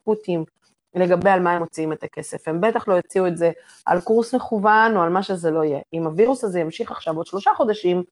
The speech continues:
ואנשים יצטרכו לשבת ללמוד גם בבית בנוסף להכל, אז אולי יש על מה לדבר, אבל כרגע זה לא באמת קורה, ואנשים גם לא יוציאו את הכסף על הדברים האלה. עכשיו בישראל הוציאו מלא בעלי דירה, הוציאו אס אם אסים לסוחרים שלהם שהם יוותרו להם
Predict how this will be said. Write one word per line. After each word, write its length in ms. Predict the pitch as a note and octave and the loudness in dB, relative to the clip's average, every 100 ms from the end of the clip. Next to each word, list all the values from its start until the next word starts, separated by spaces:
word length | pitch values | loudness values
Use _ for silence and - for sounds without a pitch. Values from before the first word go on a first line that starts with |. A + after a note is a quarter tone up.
| _ _ - | _ _ -4
ואנשים 300 | E3+ E3+ A#3 | -4 2 0
יצטרכו 400 | - F#3 F3 A3 | 0 -4 0 0
לשבת 360 | G#3 A3 G#3+ | 2 0 2
ללמוד 280 | G3+ G3 C4+ C4 | 2 4 4 4
גם 120 | B3+ | 2
בבית 280 | F3+ E3+ E3 | 4 2 2
בנוסף 360 | E3 E3+ F#3+ | -2 -2 -4
להכל, 280 | G3 G3 C4 | -2 0 -2
אז 160 | F#3 D#3+ | 0 0
אולי 220 | E3 F3 | 2 2
יש 140 | F3 E3 | 2 -4
על 60 | |
מה 120 | D#3+ D3+ | -6 -4
לדבר, 360 | D3 D#3 D3 | -2 -2 -2
אבל 100 | D3+ D3 _ _ _ - | -2 -6 _ _ _ -4
כרגע 400 | D3+ G#3 A3+ A#3 | 2 4 6 4
זה 180 | F3+ | 4
לא 100 | E3 | 4
באמת 300 | F3 F3 E3 | 4 2 0
קורה, 200 | _ G3+ A3+ | _ -2 0
ואנשים 300 | F3 E3 F#3+ | -4 -4 -4
גם 140 | F3+ | -2
לא 60 | E3+ | -4
יוציאו 260 | D#3+ D#3+ | -6 -8
את 80 | D#3 | -8
הכסף 380 | D3+ D3+ - - | -10 -12 -12 -6
על 60 | C#3+ | -6
הדברים 400 | C#3+ C#3+ D3 D3 | -4 -6 -6 -6
האלה. 160 | C3+ C#3+ - - _ | -8 -10 -18 -20 _
עכשיו 260 | - - A3 | 0 2 4
בישראל 400 | A#3 - A#3 A3+ | 4 4 4 6
הוציאו 420 | A3 - A#3 A3+ | 4 2 4 4
מלא 400 | G#3+ G#3 G#3 G#3+ | 6 4 6 4
בעלי 300 | G3+ G3+ G3+ | 4 2 2
דירה, 260 | F#3+ G3 G3+ | 0 0 0
הוציאו 360 | G3 - G3 | 0 -2 -4
אס 160 | F#3+ - | -4 -6
אם 100 | F#3 | -8
אסים 260 | F3+ G3 F#3 | -6 -6 -6
לסוחרים 520 | E3+ - - F3 F3+ | -8 -10 -8 -6 -6
שלהם 300 | F#3 F3 E3 | -6 -8 -8
שהם 200 | E3 D#3+ | -8 -8
יוותרו 340 | D#3 _ F3+ | -10 _ 0
להם 200 | E3+ D#3+ | 2 2